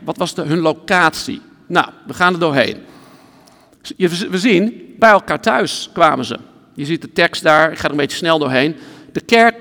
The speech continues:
kwam samen bij iemand thuis. Handelingen vijf tweeënveertig. Thuis, Handelingen twintig vers twintig. In het huis van Cornelius. In het huis van Maria. In het huis van Lydia.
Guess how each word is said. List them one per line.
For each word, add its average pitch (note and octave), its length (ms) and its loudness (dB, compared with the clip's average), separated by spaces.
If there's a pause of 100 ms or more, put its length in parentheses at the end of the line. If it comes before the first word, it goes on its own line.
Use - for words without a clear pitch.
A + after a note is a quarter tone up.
(120)
kwam E3 160 -2
samen D#3 400 -2
bij G#3 160 2
iemand D3+ 320 -4
thuis. - 500 0 (360)
Handelingen C3 360 -2
vijf C3+ 220 0
tweeënveertig. D3+ 520 -2 (280)
Thuis, G3 720 0
Handelingen C#3 340 -4
twintig C#3+ 240 -4
vers C#3+ 160 -8
twintig. F3+ 340 -4 (600)
In F#3+ 120 0
het F#3+ 120 0
huis G#3+ 640 0 (520)
van - 180 -2
Cornelius. G#3 880 0 (340)
In - 100 -2
het F#3 100 0
huis F#3 640 0 (480)
van F#3+ 160 2
Maria. G3 480 2 (560)
In F3+ 140 -2
het F3+ 80 0
huis G#3+ 600 2
van F#3+ 200 -2
Lydia. G3+ 440 0